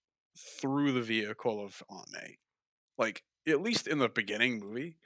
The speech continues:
you at least see um, you at least see, uh, uh, Uncle Ben give the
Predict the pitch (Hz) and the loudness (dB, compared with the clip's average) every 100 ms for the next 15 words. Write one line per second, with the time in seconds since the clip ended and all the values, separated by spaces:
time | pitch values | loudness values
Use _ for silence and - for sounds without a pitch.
0 | - _ _ 123 131 135 151 - 139 127 | -20 _ _ -2 0 2 2 2 2 2
1 | 117 110 _ _ _ _ _ _ _ _ | 0 -4 _ _ _ _ _ _ _ _
2 | _ _ _ _ - 117 113 110 101 - | _ _ _ _ 4 6 4 0 -10 -18
3 | _ _ _ _ _ _ _ _ - - | _ _ _ _ _ _ _ _ -8 -8
4 | _ _ 139 127 113 135 - - 113 110 | _ _ -6 -4 -2 -2 -2 -2 -2 -2
5 | 98 95 87 - _ _ _ _ - - | -4 -8 -10 -14 _ _ _ _ -2 -2
6 | - _ _ _ _ - 60 - 113 120 | -4 _ _ _ _ -16 -16 -10 -6 -2
7 | 117 110 101 101 92 _ _ _ _ 127 | 0 0 -2 -6 -14 _ _ _ _ -12
8 | 117 127 117 113 113 120 | 2 4 4 0 -4 -4